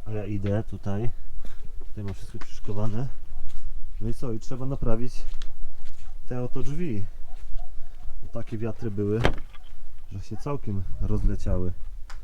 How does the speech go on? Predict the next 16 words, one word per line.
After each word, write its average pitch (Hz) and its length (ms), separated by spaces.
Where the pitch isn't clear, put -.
Zobaczcie, - 280
tutaj - 260
jest - 160
jedna 92 200
część. - 260
O, 101 200
i - 20
tu - 140
wam 107 140
pokażę. - 400
Zrobiłem 107 320
nowy 107 200
kompostownik. 107 680
Już 95 100
jakieś - 240
tu 95 180